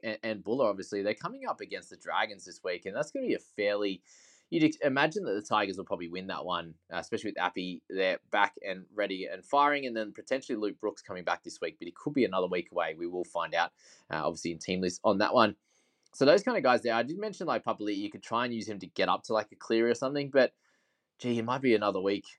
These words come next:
um, of, of seeing how he goes against the Dragons, and potentially, yeah, they, he doesn't, he's on the left side. If Brooks is back too, I think they could cut up that, that right-hand edge a little bit there with, with Jaden Sewer being out and, and he playing against Ben Murdoch-Masila. And if, you know, Brooksy and Papali'i can't cut him up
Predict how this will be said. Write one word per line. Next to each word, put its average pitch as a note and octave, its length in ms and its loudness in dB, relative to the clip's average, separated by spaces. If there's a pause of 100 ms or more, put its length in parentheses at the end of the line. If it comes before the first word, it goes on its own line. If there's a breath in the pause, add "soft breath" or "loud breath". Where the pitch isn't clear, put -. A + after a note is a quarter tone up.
(120)
um, E2+ 400 -4
of, G2 220 -2
of G2 160 -2
seeing G#2+ 280 -2
how G2 140 2
he F#2 80 2
goes F#2 260 0
against F#2+ 220 -6
the E2+ 60 -14
Dragons, F2+ 440 0
and F2+ 120 -12
potentially, G#2+ 440 -6
yeah, E2+ 80 0
they, F#2 160 4 (140)
he A2 140 2
doesn't, A#2 400 2
he's A#2+ 180 0
on F#3+ 80 -4
the C3 80 2
left G2+ 220 2
side. G2 320 4 (260)
If - 100 -10
Brooks G#3+ 240 2
is B3 120 -2
back - 280 0
too, A2+ 200 0
I G#2 40 2
think D3 140 -6
they C4 100 0
could G#3+ 200 -6
cut F#2 180 -2
up G#2+ 160 0
that, G2+ 180 -2 (180)
that G2+ 180 -2
right-hand F#2+ 500 0
edge F#2 240 -2
a G#2+ 40 -4
little G2+ 200 -4
bit F#2+ 220 -4
there G2 180 2
with, F#2+ 260 -4 (400 soft breath)
with G#2+ 140 -4
Jaden G#2 280 2
Sewer G#2 240 2
being F#2 300 -2
out C#3+ 320 2
and, G2 120 -6
and F#2 160 -6
he F2+ 80 -6
playing G2+ 320 -2
against F2 240 -6
Ben F#2 180 -2
Murdoch-Masila. F2 640 -2
And E2+ 100 -8
if, E2+ 140 -8
you E2 60 -6
know, D#2+ 80 -6
Brooksy F#2 340 0
and E2 100 -6
Papali'i E2+ 440 -2
can't E2+ 240 -6
cut E2+ 240 -4
him G2 160 -8
up F2 160 -4